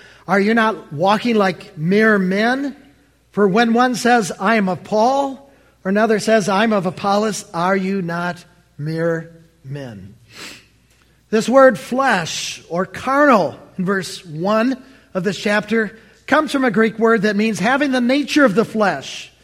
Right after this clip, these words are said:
controlled by the flesh, or even controlled by an animal appetite, instead of being controlled by God the Spirit. Ephesians five eighteen,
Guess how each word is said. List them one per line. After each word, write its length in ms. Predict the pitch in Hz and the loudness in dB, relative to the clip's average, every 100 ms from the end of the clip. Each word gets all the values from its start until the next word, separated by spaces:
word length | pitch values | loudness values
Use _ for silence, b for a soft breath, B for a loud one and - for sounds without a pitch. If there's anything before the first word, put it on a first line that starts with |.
| b b b | b b b
controlled 720 | - 254 - 240 285 311 262 | 0 0 2 6 8 8 4
by 360 | 185 233 220 220 | 4 2 4 2
the 140 | 185 | 0
flesh, 840 | 208 - 240 214 156 135 - - - _ b b b b b b - | -2 0 2 2 0 -6 -10 -12 -16 _ b b b b b b -2
or 80 | 220 | 0
even 240 | 285 285 | 2 2
controlled 500 | 233 233 247 285 247 | 0 0 6 6 6
by 380 | 247 269 262 262 | 4 4 4 2
an 160 | 254 262 | 0 -2
animal 500 | 226 226 285 254 254 | 0 0 4 6 6
appetite, 880 | 254 277 294 196 254 196 156 - - b b b | 6 6 2 4 4 4 0 -10 -20 b b b
instead 400 | - 202 - 320 | -8 -8 0 2
of 80 | 320 | 2
being 200 | 240 240 | 2 0
controlled 540 | 196 202 - 320 277 226 | -2 -6 0 4 4 4
by 180 | 240 | 0
God 340 | 208 226 277 247 | 0 -2 -2 -4
the 100 | 269 | -6
Spirit. 380 | - 320 330 208 | -6 -4 -2 -2
Ephesians 440 | 220 240 202 220 | -4 -6 -4 -6
five 260 | 233 240 233 | -2 -2 -2
eighteen, 560 | 240 - 311 254 180 | -6 -8 -8 -6 -6